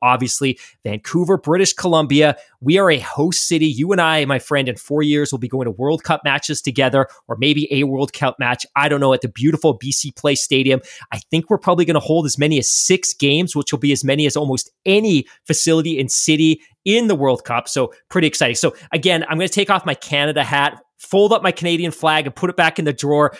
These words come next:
pulling out the Star Spangled Banner. We'll get to being a,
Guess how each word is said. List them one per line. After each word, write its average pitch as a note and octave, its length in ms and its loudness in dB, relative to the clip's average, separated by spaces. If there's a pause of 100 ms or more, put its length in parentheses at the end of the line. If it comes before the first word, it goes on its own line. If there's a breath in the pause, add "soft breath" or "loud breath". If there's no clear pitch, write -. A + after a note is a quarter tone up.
(160 loud breath)
pulling G3+ 240 2
out G3 100 0
the F#3 60 -4
Star F3 260 0
Spangled E3 460 0
Banner. D3 260 2
We'll D3 140 -4
get - 340 -2
to G3 80 -6
being E3 340 2
a, D#3 100 2